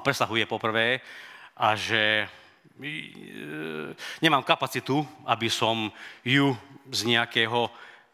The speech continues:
iného hľadiska, eh, aby z nejakého, nejakého iného hľadiska vám o tom rozprával, ako možno z môjho života, alebo to, čo vidím v písme. A, a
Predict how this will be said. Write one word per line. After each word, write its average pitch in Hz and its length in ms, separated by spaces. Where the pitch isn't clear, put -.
iného 127 320
hľadiska, 110 720
eh, 104 1200
aby 117 220
z - 80
nejakého, 117 240
nejakého 117 320
iného 117 240
hľadiska 110 560
vám 101 200
o 101 40
tom 104 160
rozprával, 101 320
ako 101 320
možno 110 240
z 101 80
môjho 117 240
života, 117 400
alebo 104 240
to, - 80
čo 110 80
vidím 107 240
v - 80
písme. 101 400
A, 104 640
a 98 640